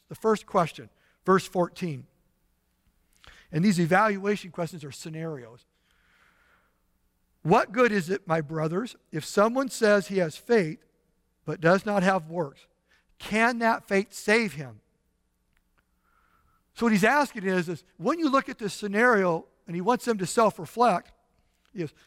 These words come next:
does that faith have any power? When you look at this faith, faith without action, does it have any power? See, faith should have indicators of power, of God's power at work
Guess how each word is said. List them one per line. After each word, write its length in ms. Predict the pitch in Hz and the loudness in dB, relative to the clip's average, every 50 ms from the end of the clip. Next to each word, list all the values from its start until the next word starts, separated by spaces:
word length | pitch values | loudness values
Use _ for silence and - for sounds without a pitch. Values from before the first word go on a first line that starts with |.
| _ _ _ _ _ _ _ _ _ _ _ _ _ | _ _ _ _ _ _ _ _ _ _ _ _ _
does 300 | 214 226 277 330 277 - | 2 4 4 4 2 2
that 280 | 262 247 - - - - | 0 0 0 -2 -2 0
faith 220 | 220 220 214 - | 0 0 2 2
have 180 | 196 185 170 - - | 0 0 0 -2 -6
any 200 | 220 196 180 156 | -8 -8 -6 -8
power? 540 | - - - 170 170 160 151 131 113 113 _ _ _ _ _ _ _ _ _ _ - | -12 -10 -4 0 0 0 0 -2 -8 -16 _ _ _ _ _ _ _ _ _ _ -4
When 140 | 185 202 | -4 -2
you 120 | 254 285 269 | -2 -2 0
look 220 | 269 277 269 - | 2 2 0 0
at 100 | 240 - | -4 -6
this 180 | - 220 196 - | -6 -8 -8 -4
faith, 320 | - - 196 165 151 - _ | -2 -2 -2 -2 -4 -6 _
faith 320 | - 220 240 262 254 - _ _ _ _ _ | 2 2 2 2 0 -4 _ _ _ _ _
without 320 | - 185 - 208 180 180 175 | -10 -2 2 2 2 4 2
action, 420 | 165 165 160 - - - 147 139 _ _ _ - - - _ | 2 0 -2 -2 -6 -14 -20 -20 _ _ _ -20 -20 -6 _
does 180 | - 226 214 196 | 2 2 2 2
it 80 | 202 | 2
have 240 | 196 202 196 180 - _ _ _ - | 2 2 2 0 -2 _ _ _ -10
any 400 | 269 247 262 277 277 285 320 - _ _ _ _ _ | -8 -6 -6 -6 -6 -6 -8 -10 _ _ _ _ _
power? 500 | - - - 190 180 175 156 127 117 131 _ _ _ _ _ _ _ _ _ _ _ _ _ _ _ _ _ _ _ _ _ _ _ _ _ - _ _ | -18 -8 -2 0 0 0 -2 -4 -12 -20 _ _ _ _ _ _ _ _ _ _ _ _ _ _ _ _ _ _ _ _ _ _ _ _ _ -20 _ _
See, 180 | - 214 180 | -8 -6 -6
faith 640 | 151 - - - - 247 254 294 285 226 190 - - _ _ _ _ _ _ _ _ _ _ _ _ _ _ _ _ | -6 -8 -12 -4 0 2 4 4 4 2 0 -6 -12 _ _ _ _ _ _ _ _ _ _ _ _ _ _ _ _
should 200 | - - 233 220 | -4 0 2 2
have 160 | 202 185 185 - _ _ | 4 2 2 -2 _ _
indicators 720 | - 254 262 233 220 170 - 190 170 165 151 156 156 - _ _ _ _ _ _ _ _ - | -4 -4 -2 -2 -6 -6 -6 -6 -6 -6 -6 -10 -12 -14 _ _ _ _ _ _ _ _ -4
of 220 | 175 160 - _ | -4 -4 -4 _
power, 380 | - - 220 240 233 220 202 175 | -2 0 2 2 2 2 0 -4
of 180 | 156 156 147 | -8 -10 -4
God's 440 | 139 190 202 208 233 240 269 196 - - _ _ _ _ | 0 2 4 6 6 4 2 0 -4 -14 _ _ _ _
power 480 | - - 226 226 214 214 185 180 - - - | -6 0 2 4 4 4 2 -2 -6 -8 -6
at 180 | 175 180 - | -8 -8 -8
work 460 | 202 170 170 208 247 220 214 208 - | -10 -12 -2 2 4 4 4 2 0